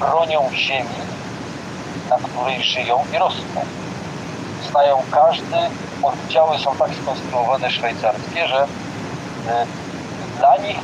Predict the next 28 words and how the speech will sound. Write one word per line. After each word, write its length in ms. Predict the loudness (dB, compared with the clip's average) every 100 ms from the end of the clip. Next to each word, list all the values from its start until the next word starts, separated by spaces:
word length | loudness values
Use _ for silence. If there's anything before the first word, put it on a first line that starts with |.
| -6 -4
ich 120 | -4 0
teren, 320 | 2 4 4 0 -6 -10
ich 140 | -6
miejsce 460 | -4 -4 -6 -6 -6
nie 120 | -4
stanowi 460 | 0 2 2 0 -4
żadnej 460 | 2 2 4 -2
tajemnicy. 580 | 2 2 2 -2 -6 -8 -8 -8 -8 -8 -10 -10 -8 -10 -10 -10 -10 -10 -8 -8 -8 -8 -10 -10 -6
Więc, 200 | -4 -2 -4 -8 -6
e, 40 | -4
e, 220 | -2 -4 -6 -6 -4 -4 -6 -4
to 80 | -2
wtedy 380 | 0 2 2 2
prawdopodobnie 720 | 2 0 0 -2 -2 -2 -4 0
zapadła 420 | 2 2 2 2
decyzja, 480 | 0 -4 -6 0 0 0 0
że, 60 |
że 100 | -2 0
Szwaj-, 200 | 0 -2 -2
że 380 | 0 2 4 4
Szwajcarzy 520 | 4 4 4 4 2 2
<coughs> 60 |
mają 160 | 4 4 2
w 40 | 2
domu 340 | 2 4 2 0 -6 -8 -6 -4
broń 340 | 2 6 4 2 -6
i 80 | -4
umundurowanie. 760 | -2 -2 -2 0 4 4 4 2